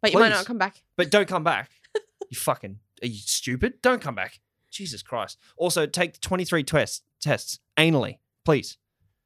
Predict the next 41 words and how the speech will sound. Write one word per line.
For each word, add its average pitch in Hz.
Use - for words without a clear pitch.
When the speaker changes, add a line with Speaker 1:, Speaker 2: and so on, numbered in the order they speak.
Speaker 1:
Oh 269
my 220
Speaker 2:
But 180
Speaker 1:
God. 165
Speaker 2:
you 165
don't 165
have 202
to 160
do 156
anything 143
else. -
It's -
all 147
good. 131
Speaker 1:
<gasps> 226
Speaker 2:
You 139
can 147
go 165
to 160
your 139
restaurant. 147
Actually, 160
when 147
you 143
sit 196
down 175
at 151
the 127
restaurant, 139
you 165
could 160
sneeze, 147
cough, -
everything. 123
It's 107
fine. 113
Because 120
when 123
you 107
sit -
down, 135